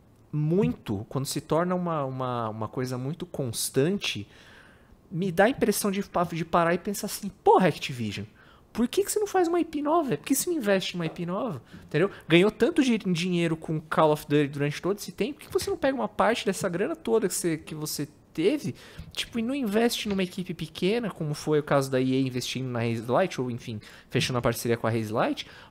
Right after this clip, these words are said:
pra fazer um jogo novo, pra fazer um negócio que tem uma proposta diferente, saca?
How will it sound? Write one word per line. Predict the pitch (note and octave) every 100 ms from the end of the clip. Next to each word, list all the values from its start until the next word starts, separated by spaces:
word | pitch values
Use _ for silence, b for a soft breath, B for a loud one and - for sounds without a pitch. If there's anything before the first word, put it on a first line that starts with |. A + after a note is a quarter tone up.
| B
pra | B3+ D#4+
fazer | D#4 - D#4+ E4
um | F#4
jogo | B3+ G3+
novo, | E3 B2+
pra | A#2 C#3+
fazer | - E3+ C#4
um |
negócio | F4+ B3 F#3+
que | -
tem | F3
uma | E3+
proposta | D#3+ D#3+ D3 C#3+
diferente, | C#3 - B2+ G#2 -
saca? | - F3 -